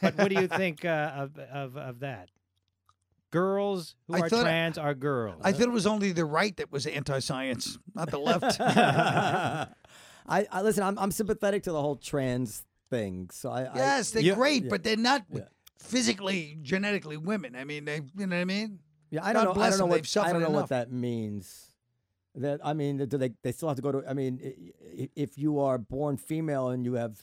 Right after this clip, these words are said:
Speaker 3: s-,
Speaker 1: Hey, I think
Speaker 3: sickness,
Speaker 1: what
Speaker 3: you
Speaker 1: it
Speaker 3: need to
Speaker 1: me-,
Speaker 3: go to a gynecologist.
Speaker 1: I think what
Speaker 3: I,
Speaker 1: it
Speaker 3: I, I don't
Speaker 1: means
Speaker 3: know.
Speaker 1: is anybody that even questions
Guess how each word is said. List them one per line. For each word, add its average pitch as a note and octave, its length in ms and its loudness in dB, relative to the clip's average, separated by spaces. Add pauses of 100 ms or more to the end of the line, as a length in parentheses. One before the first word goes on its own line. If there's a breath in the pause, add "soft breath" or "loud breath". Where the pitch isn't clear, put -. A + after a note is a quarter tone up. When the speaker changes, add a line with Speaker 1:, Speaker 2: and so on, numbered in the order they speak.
(120)
Speaker 3:
s-, - 320 -14
Speaker 1:
Hey, G3 120 -2
I G#3+ 80 0
think A#3+ 100 4
Speaker 3:
sickness, F#3+ 220 6
Speaker 1:
what - 80 4
Speaker 3:
you - 40 8
Speaker 1:
it - 20 8
Speaker 3:
need F#3+ 120 6
to F3 60 0
Speaker 1:
me-, F3+ 60 6
Speaker 3:
go E3+ 40 6
to D#3+ 60 8
a D3 80 4
gynecologist. C#3+ 540 2
Speaker 1:
I - 40 2
think F#3+ 240 2
what F#3 100 4
Speaker 3:
I, F3+ 60 2
Speaker 1:
it E3+ 60 -4
Speaker 3:
I, - 20 -2
I E3+ 40 0
don't - 0 -
Speaker 1:
means F#3 420 0
Speaker 3:
know. D3+ 60 -2
Speaker 1:
is D#3 300 -4
anybody E3 600 -2
that D3 140 -4
even C#3+ 300 -4
questions D#3+ 1000 -4